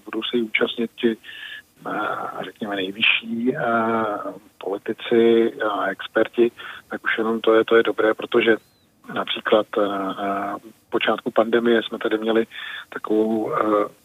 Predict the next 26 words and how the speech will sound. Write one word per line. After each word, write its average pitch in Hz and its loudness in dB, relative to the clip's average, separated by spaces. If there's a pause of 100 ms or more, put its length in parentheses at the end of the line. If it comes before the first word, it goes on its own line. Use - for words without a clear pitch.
(520)
řekněme, 113 -6
snahu 113 -2
ukázat, 104 0
že, 113 2 (580)
eh, 104 2
na 107 -2
tu 117 -2
pandemii 113 2
reagovaly 107 2
lépe 107 2
autoritářské 113 0
státy 110 -2
než 107 -4
demokratické 110 -2
státy. 110 -2
To - -14
se - -4 (560)
posléze 104 -2
v 113 -2
dl-, 104 -2
dlouhodobějším 107 -2 (400)
perspektivě - 2
ukázalo 113 4
jako, 113 6
jako 107 -2
ne-, 107 -8